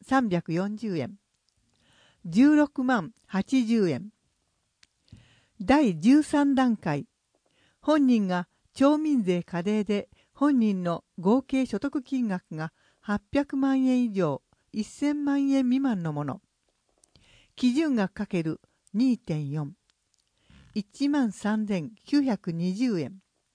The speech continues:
十六万七千四十円。第十四段階。本人が町民税課税で、本人の合計所得金額が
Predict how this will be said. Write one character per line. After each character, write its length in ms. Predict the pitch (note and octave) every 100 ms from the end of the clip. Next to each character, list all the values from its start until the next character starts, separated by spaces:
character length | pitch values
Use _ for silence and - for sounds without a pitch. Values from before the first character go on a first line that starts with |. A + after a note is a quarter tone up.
| _ _ _ _ _ _ _ _ -
十 300 | F3+ B3 D4+
六 280 | D4+ D4 D4
万 280 | C#4 B3+ F3 -
七 320 | F#3 A3 C4+
千 380 | - B3 G3+ -
四 280 | - G3 A3+
十 200 | G#3+ G#3+
円。 180 | F3+ - - _ _ _ _ _ _ _ _ _ _ _ _ _ _ -
第 420 | G3+ C#4 C#4 -
十 220 | E3 A3+ D4
四 240 | D4+ C#4
段 220 | B3 G#3+
階。 300 | - C#3+ C3+ _ _ _ _ _ _ _ _ _
本 260 | C4+ D4+
人 200 | B3 A3
が 220 | F3 E3 - _ -
町 240 | C4+ D4+
民 240 | D4+ C4+
税 180 | F#3 E3+
課 180 | - E3
税 240 | G#3+ G#3
で、 240 | F#3+ F#3+ - _ _ _ _
本 280 | C#4 D4 B3+
人 240 | A3 G3
の 180 | F3+ F3+ _ -
合 240 | F3 A3 C#4
計 300 | - C4 B3+
所 160 | -
得 220 | - D4 C#4+
金 240 | C#4+ C4
額 280 | G3+ G3+ F3
が 220 | D#3+ E3